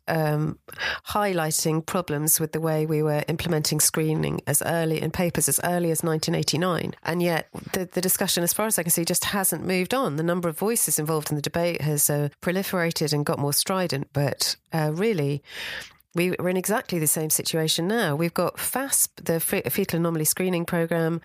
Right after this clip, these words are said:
that h-, are now including some people who have family members with Down syndrome, which they never did. But they're also including people or, or, uh, focus groups of people who have terminated because their child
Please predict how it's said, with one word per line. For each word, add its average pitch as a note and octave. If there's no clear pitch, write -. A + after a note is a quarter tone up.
that E3
h-, A3+
are G#3
now F#3+
including F3+
some F3+
people F3+
who E3
have D#3+
family E3+
members D#3+
with D3
Down D#3
syndrome, D3+
which -
they D3
never D3+
did. D#3
But E3
they're E3+
also E3+
including D#3+
people D#3+
or, D#3+
or, D#3
uh, D3+
focus F3+
groups -
of D3+
people D#3+
who D#3+
have D#3+
terminated D#3
because E3+
their D3
child C#3+